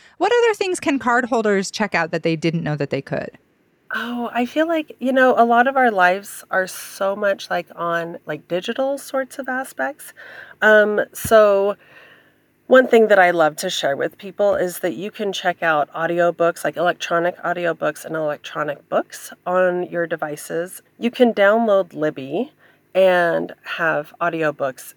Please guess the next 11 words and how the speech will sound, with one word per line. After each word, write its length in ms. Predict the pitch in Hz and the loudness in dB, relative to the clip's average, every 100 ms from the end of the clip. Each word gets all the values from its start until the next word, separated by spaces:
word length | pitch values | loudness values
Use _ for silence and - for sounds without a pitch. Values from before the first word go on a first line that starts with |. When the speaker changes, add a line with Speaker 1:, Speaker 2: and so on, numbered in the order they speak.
| - | -12
Speaker 2:
and 160 | 143 143 | -10 -10
ebooks. 560 | - - - - - - | -14 -10 -10 -12 -20 -18
So 480 | - 180 175 175 - | -2 0 2 0 2
I 580 | 196 226 240 247 240 - _ _ | 2 4 2 -2 -4 -10 _ _
try 180 | - 185 | -4 -4
to 80 | 185 | -4
cycle 500 | - 160 - 185 214 | -4 -4 -4 -8 -8
to 140 | - 226 | -10 -4
work 260 | 202 240 - - _ - | -2 -2 -6 -20 _ -18
most 720 | 202 220 226 233 - - 190 | -2 2 2 0 -10 -20 -8
days, 540 | 220 226 285 381 - | -6 -6 -8 -10 -16